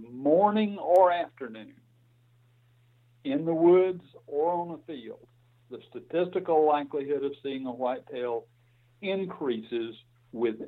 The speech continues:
increases in wind velocity. Still, dead still calm weather is the worst condition,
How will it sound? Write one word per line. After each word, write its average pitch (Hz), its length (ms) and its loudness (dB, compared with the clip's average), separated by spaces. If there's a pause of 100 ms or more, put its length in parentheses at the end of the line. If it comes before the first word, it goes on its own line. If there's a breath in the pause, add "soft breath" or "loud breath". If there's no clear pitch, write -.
increases 127 760 0
in 113 220 -2
wind 107 240 -2
velocity. - 640 -4 (840 loud breath)
Still, 175 680 8 (280)
dead 151 240 2 (160)
still 147 380 2
calm 147 300 -4
weather 135 360 -4
is 113 100 -10 (100)
the 110 80 -6
worst 117 420 4 (720)
condition, 156 560 -6